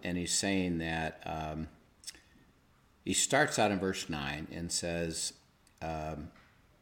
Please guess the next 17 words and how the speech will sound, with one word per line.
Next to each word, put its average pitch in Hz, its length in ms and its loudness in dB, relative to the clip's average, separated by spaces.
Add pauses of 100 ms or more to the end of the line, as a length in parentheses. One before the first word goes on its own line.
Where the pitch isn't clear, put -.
(280)
"Your 92 300 2
ears 147 460 4
and 104 120 4
your 87 280 0
eyes 76 880 0 (1000)
are 85 240 0
incapable - 1040 -2 (1080)
of 85 360 0
understanding 92 840 0
the 78 80 -4
things 82 340 -6
of - 100 -10
God." - 300 -10 (1300)
So 92 420 2
he 98 200 4
says, 101 580 4 (400)
um, 85 320 -2